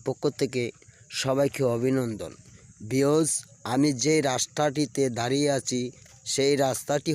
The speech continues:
হচ্ছেন আমাদের দেওঘর গ্রামের আশরাফিয়া গুদারাঘাট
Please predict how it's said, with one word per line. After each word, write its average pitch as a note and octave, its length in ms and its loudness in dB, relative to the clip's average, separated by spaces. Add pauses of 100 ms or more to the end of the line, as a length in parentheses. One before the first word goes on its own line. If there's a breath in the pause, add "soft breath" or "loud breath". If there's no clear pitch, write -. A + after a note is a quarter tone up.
হচ্ছেন B2 420 -2 (600 loud breath)
আমাদের C#3 360 2 (180)
দেওঘর C3 320 2 (120)
গ্রামের B2+ 380 0 (500 loud breath)
আশরাফিয়া C#3+ 800 0 (460 loud breath)
গুদারাঘাট B2+ 540 2